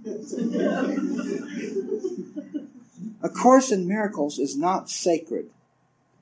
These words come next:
Every statement in A Course in Miracles is not for you. Haven't you seen people who know that they can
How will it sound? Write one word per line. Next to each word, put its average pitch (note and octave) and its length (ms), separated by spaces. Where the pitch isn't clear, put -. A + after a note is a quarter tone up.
Every C4 340
statement G#3 560
in D#3 140
A D3 60
Course F#3 380
in F3 140
Miracles C#3 540
is C3+ 180
not D#3+ 380
for D3 100
you. C3+ 440
Haven't C4 320
you A3+ 80
seen G3+ 360
people F#3 540
who D#3+ 280
know A#3+ 480
that D#3 220
they D3+ 160
can C3 460